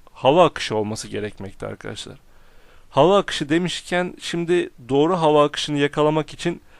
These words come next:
kasada olması gereken fanlara bir göz atalım isterseniz. Bir kasa içerisinde doğru hava akışını yakalamak oldukça önemli dedik. Onun için de olması gereken dört yönlü fan var arkadaşlar.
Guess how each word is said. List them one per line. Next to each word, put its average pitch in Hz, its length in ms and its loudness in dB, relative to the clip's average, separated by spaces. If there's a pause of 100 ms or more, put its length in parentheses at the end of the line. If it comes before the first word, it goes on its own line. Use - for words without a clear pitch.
(140)
kasada 151 360 0
olması 156 400 2
gereken 143 400 -2
fanlara 143 440 0
bir 143 100 -6
göz 143 180 0
atalım 104 300 -4
isterseniz. 117 640 -10 (800)
Bir 165 120 -4
kasa - 300 0
içerisinde 120 800 -2 (400)
doğru 165 280 4
hava 147 320 0
akışını 135 360 -4
yakalamak 131 800 -2 (760)
oldukça 175 460 2
önemli 139 500 -2
dedik. - 340 -6 (480)
Onun 180 240 2
için 123 320 -4
de 180 220 -4 (960)
olması 151 400 2
gereken 147 520 -2 (100)
dört 180 320 2
yönlü 135 320 0
fan 139 320 4
var 101 100 0
arkadaşlar. - 680 -12